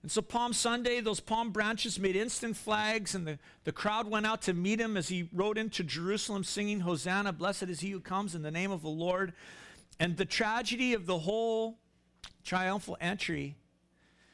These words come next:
is that the crowd misunderstood Jesus. They, they misunderstood. They, they missed, they missed the message. And he had a message.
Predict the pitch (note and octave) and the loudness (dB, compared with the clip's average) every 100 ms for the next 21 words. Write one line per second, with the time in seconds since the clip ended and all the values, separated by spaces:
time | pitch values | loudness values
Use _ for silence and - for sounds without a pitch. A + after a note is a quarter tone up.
0 | _ _ _ - _ _ _ D3+ E3 - | _ _ _ -20 _ _ _ -2 0 0
1 | F#3+ - _ _ _ _ _ _ _ _ | -2 -4 _ _ _ _ _ _ _ _
2 | _ _ _ - G#3 G#3 F3+ G#3 - G#3+ | _ _ _ -6 -2 -2 -2 -4 -2 -2
3 | G3+ - A3+ E3+ D#3 B3 - A2+ - - | -2 -4 -4 -2 -2 -4 -4 -8 -8 -10
4 | - - D#3+ - D3+ D#3+ F3 F3 F#3 E3+ | -10 -10 -10 -10 -8 -6 -4 -4 -4 -4
5 | - - A3+ D3 D3+ C#3+ _ D3 D3 D#3+ | -4 -2 -2 0 -2 -4 _ -4 -2 -2
6 | F3 - - _ _ _ _ _ _ _ | -2 -4 -8 _ _ _ _ _ _ _
7 | D#3+ D#3 E3 F#3+ - - _ _ _ _ | -2 0 0 -2 -4 -10 _ _ _ _
8 | - C3 E3 D3+ G#3 - D#3+ B2 - - | -10 -4 0 0 0 -2 -4 -6 -8 -10
9 | - _ _ _ _ _ _ _ _ _ | -14 _ _ _ _ _ _ _ _ _
10 | _ C#3+ A#3 C#4 C4+ G#3+ E4+ - B3 C3+ | _ 0 2 2 0 0 0 0 -2 -2
11 | - - | -4 -6